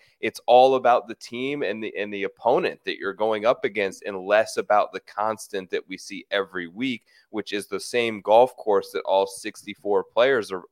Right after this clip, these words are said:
are playing upon. It's only about you and the one other player that you're playing against, really.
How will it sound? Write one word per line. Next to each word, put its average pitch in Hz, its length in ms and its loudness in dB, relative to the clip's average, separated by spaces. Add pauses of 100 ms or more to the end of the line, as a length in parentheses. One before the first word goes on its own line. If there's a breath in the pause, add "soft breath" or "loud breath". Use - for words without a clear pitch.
are 92 120 0
playing 127 340 -4
upon. 92 320 0 (240 soft breath)
It's - 240 -6
only 139 300 4
about 120 400 4
you 131 560 -4
and 120 140 -4
the 104 80 -4
one 117 420 0
other 123 240 0
player 110 380 0
that 101 100 -4
you're 95 100 -8
playing 98 340 -2
against, 85 500 -10
really. 52 300 -10